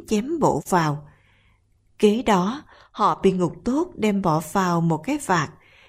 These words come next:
Những ngọn gió sáng loà như những ngôi sao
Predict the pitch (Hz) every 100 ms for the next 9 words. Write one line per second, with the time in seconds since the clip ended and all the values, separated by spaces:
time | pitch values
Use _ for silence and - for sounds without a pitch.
0 | _ - 202 170 240 269 143 156 202 202
1 | 262 - 202 247 294 202 180 175 175 262
2 | 269 202 147 156 247 208 185 - 180 175
3 | 170